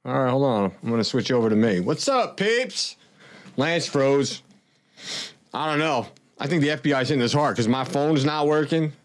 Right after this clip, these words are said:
I can get texts, but I can't get calls. So something's freaking going on. Lance, where are you?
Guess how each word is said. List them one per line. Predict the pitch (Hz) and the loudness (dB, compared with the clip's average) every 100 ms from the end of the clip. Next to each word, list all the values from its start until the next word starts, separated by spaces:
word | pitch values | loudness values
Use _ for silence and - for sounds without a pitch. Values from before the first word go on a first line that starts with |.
| - | -8
I | 117 | -4
can | 120 | 0
get | 139 143 | 0 0
texts, | 185 202 165 | -2 -2 -2
but | 127 131 | 0 0
I | |
can't | 131 143 | 0 0
get | 135 131 | 0 0
calls. | - 151 98 78 | 0 0 0 -2
So | - 101 | -2 -2
something's | 92 156 123 92 | 0 -2 -2 -2
freaking | 120 98 98 | 0 0 2
going | 101 104 | 2 2
on. | 101 101 104 - _ _ _ _ _ | 0 0 -2 -10 _ _ _ _ _
Lance, | 151 175 135 | -4 -2 -2
where | 143 160 | 0 2
are | 147 | 2
you? | 120 | 0